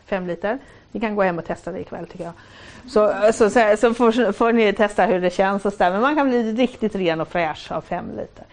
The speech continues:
Eh, för att det är, det är inte så, eh, alltså om man är en familj på tio och varje, varje människa ska ha femtio liter, då får man bära femhundra liter varje dag. Alltså det, det, man får,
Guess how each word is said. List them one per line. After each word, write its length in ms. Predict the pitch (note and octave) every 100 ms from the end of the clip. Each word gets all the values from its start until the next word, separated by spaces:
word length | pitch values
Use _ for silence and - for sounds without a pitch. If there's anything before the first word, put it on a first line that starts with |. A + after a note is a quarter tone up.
| - - - -
Eh, 360 | - G#3+ G#3 F#3+
för 100 | G#3+
att 140 | G3
det 80 | G3
är, 300 | F#3+ F#3 -
det 120 | F#3
är 320 | F#3 F#3 F#3
inte 220 | F#3+ F#3+ F3+
så, 300 | F#3+ E3+ D#3+
eh, 400 | - - - - - G3
alltså 320 | G3 F#3 F#3 -
om 160 | G3+ F#3+
man 180 | F#3+
är 100 | F#3+
en 80 | G3
familj 340 | G3+ F#3+ F3 F3+
på 120 | F#3
tio 600 | - G3 F3 F3+ A3 B3
och 220 | G3+ F#3
varje, 240 | F#3 F3 D#3+ - F#3 -
varje 200 | G3+ F3+
människa 360 | E3+ E3 D#3+ D#3+
ska 180 | - D#3+
ha 140 | E3+
femtio 400 | - F3 D3 E3+
liter, 320 | F3+ G3+ G3+
då 80 | E3
får 120 | D#3
man 180 | F3+ F3
bära 300 | F3+ E3 E3+
femhundra 580 | - E3+ D#3 D#3+ D#3+ D#3+
liter 420 | F#3 G#3 G#3+ G3
varje 260 | E3 F3 E3+
dag. 180 | G3+ D#3+
Alltså 200 | - F#3+
det, 240 | F3+ E3 -
det, 320 | G3 F#3 F#3+
man 160 | F#3 F#3+
får, 180 | F#3